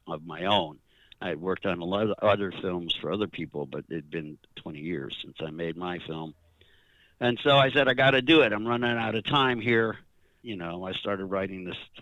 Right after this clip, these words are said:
script immediately. I even started shooting this film before the script was done. You know, it was just like, The hell with it. I gotta make a movie. I gotta do it. I don't care if it costs,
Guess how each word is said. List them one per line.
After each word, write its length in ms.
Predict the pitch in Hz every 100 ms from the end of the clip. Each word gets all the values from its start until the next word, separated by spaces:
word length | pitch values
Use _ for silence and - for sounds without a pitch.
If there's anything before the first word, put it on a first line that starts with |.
| -
script 340 | - 101 95
immediately. 720 | 95 98 98 98 90 95 92 90
I 100 | 98
even 180 | 95 92
started 400 | - 95 92 -
shooting 440 | - 113 98 92
this 140 | 87 82
film 240 | 95 98 92
before 340 | 90 - 95
the 120 | 85
script 360 | - - 107 -
was 200 | 87 80
done. 400 | 104 101 98 92 _ _ _ _ _
You 100 | 120
know, 240 | 107 101 95
it 80 | -
was 140 | 95
just 300 | - 101 - - _ _ -
like, 240 | 90 90 _ _
The 80 | 92
hell 200 | 120 120
with 140 | 110
it. 180 | 92 - -
I 80 | 92
gotta 240 | 104 104
make 240 | 101 90
a 60 | 92
movie. 480 | 107 120 92 69 - _
I 80 | -
gotta 280 | - 87 82
do 200 | 82 101
it. 140 | 87 - _
I 80 | -
don't 180 | 87 -
care 220 | - 87
if 80 | 82
it 100 | 90
costs, 360 | - 87 87